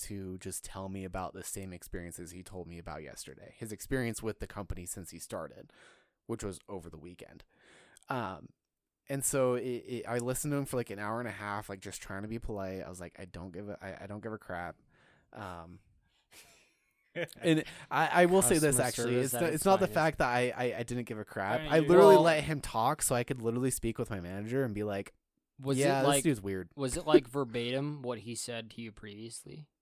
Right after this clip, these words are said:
Speaker 2: Basically the same stuff.
Speaker 1: Pre-, pretty much. The things that I, I
Speaker 3: Oh.
Speaker 1: quoted are
Speaker 3: Okay.
Speaker 1: pretty, i-, is what he said.
Speaker 3: Okay.
Speaker 2: Okay.
Speaker 3: Nice.
Speaker 2: So,
Speaker 1: So,
Speaker 2: and
Speaker 1: so pretty
Speaker 2: so
Speaker 1: much
Speaker 2: you were typing on it. What did your manager say back? Like,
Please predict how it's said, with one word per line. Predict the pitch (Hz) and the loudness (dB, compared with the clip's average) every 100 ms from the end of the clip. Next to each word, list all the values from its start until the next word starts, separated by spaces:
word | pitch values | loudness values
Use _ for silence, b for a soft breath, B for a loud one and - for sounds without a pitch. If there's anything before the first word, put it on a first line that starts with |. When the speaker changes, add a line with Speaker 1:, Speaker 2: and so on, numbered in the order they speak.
| - | -14
Speaker 2:
Basically | 123 120 110 101 107 | -12 -12 -14 -12 -12
the | 95 | -14
same | - 90 85 | -20 -20 -4
stuff. | |
Speaker 1:
Pre-, | - 170 | 2 2
pretty | 147 226 | 4 2
much. | 190 156 - | 4 2 2
The | 151 | 2
things | 202 214 | 2 2
that | 175 - | 0 0
I, | 120 131 127 | -2 0 -2
I | - 113 120 107 | -4 -4 -4 -6
Speaker 3:
Oh. | 104 101 107 131 | -10 -12 -12 -14
Speaker 1:
quoted | - - 120 127 160 175 - - | -10 0 2 4 2 2 -4 -6
are | 127 | -4
Speaker 3:
Okay. | - | -2
Speaker 1:
pretty, | 165 127 | -2 0
i-, | |
is | 135 127 131 110 113 | -2 -2 -2 -2 -2
what | 123 107 | -2 -2
he | 110 87 | -4 -10
said. | 104 76 - - b b | -10 -12 -18 -20 b b
Speaker 3:
Okay. | - - | -18 -10
Speaker 2:
Okay. | 123 104 90 - b b | -8 -8 -10 -12 b b
Speaker 3:
Nice. | - | -4
Speaker 2:
So, | 151 143 | 0 4
Speaker 1:
So, | 175 | 4
Speaker 2:
and | 160 | 4
Speaker 1:
so | 156 | 2
pretty | 180 247 294 | 2 4 4
Speaker 2:
so | |
Speaker 1:
much | 190 139 127 | 4 2 -2
Speaker 2:
you | 139 | -4
were | 135 | -6
typing | - 147 160 147 | -6 -8 -8 -10
on | 143 | -10
it. | 131 85 127 | -12 -14 -10
What | 135 | -8
did | 147 | -8
your | 127 | -8
manager | 113 131 127 113 104 | -8 -8 -8 -10 -10
say | 107 95 | -12 -12
back? | 90 87 - | -10 -12 -12
Like, | 90 85 | -16 -16